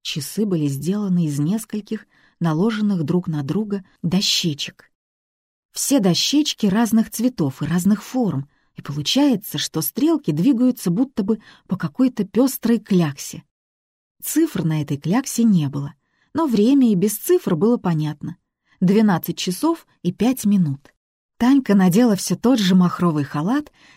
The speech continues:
и, подхватив его длинные полы, вышмыгнула из комнаты. Телевизор работал громко,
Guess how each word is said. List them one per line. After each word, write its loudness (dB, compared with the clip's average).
и, 2
подхватив -2
его 0
длинные 0
полы, 0
вышмыгнула 2
из -2
комнаты. -6
Телевизор 0
работал 0
громко, -6